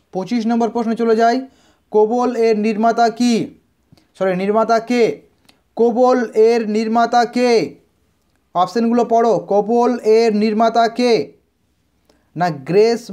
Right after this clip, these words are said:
মারি হুপার। Option C is the right answer। ছাব্বিশ নম্বর প্রশ্নে চলে যাই। বিখ্যাত ক্রিকেট স্টেডিয়াম ইডেন গার্ডেন কোথায় অবস্থিত, যাকে মক্কা অফ ক্রিকেট বলা হয়?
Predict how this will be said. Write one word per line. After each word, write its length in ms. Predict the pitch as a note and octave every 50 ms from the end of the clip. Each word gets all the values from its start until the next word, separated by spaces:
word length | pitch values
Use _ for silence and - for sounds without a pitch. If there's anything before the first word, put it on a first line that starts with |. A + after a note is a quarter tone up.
| G#3
মারি 220 | G#3 G#3+ G#3 A3 A3+ F#3
হুপার। 340 | G#3+ G#3+ - A3+ A3 G3+ E3 - - D3+ E3+
Option 240 | E3+ - A3+ A3 G#3+ G#3+ -
C 20 | A#3+ B3 A#3+ A#3+
is 60 | A#3 A#3+
the 60 | A3+ A3
right 180 | G#3+ A3 A3+ A#3 A3+
answer। 280 | A3 - A#3 G#3+ F3+ C3+ - - _ _ _ _ _ _ _ _ _ _ _ _ _ _ _
ছাব্বিশ 360 | - F#3 F#3 F#3+ F#3+ B3+ B3+ - B3
নম্বর 200 | B3 A#3+ B3 A#3
প্রশ্নে 240 | G#3+ B3 B3 A#3 A3
চলে 140 | A#3+ A#3 A3
যাই। 240 | A#3+ A#3+ A#3 A#3+ C4 C4 C4 - _ _ _ _ _ -
বিখ্যাত 460 | C3+ D#3 G3+ F#3 - A#3 A3+ A3 G3+ A#3+ A3+ A3+ -
ক্রিকেট 280 | G#3+ G#3+ - A#3 A3+ A3+
স্টেডিয়াম 360 | - A#3 G#3+ G#3 A#3 A#3 A3+ A3 G3+ G3 G3+
ইডেন 200 | G#3 A3 A3+ A3+ A3+ A3
গার্ডেন 240 | A3+ A3 A#3 A#3 A3 A3+
কোথায় 240 | A3 G#3+ A3+ A#3 A#3 A3+
অবস্থিত, 240 | A3+ A3 A3 G#3+ A3 G3+ G3+
যাকে 200 | G3+ G3+ G#3 A3+ G#3+ G3 F#3
মক্কা 300 | F#3+ G3 G3 - - A3+ A3 A3+
অফ 80 | A3+ A3+ A3+ - -
ক্রিকেট 300 | G#3+ A3 G3+ G#3+ A3+ G#3+ G#3 A3
বলা 180 | G#3+ G#3+ G#3+ G#3 G#3
হয়? 180 | G#3 G3 E3+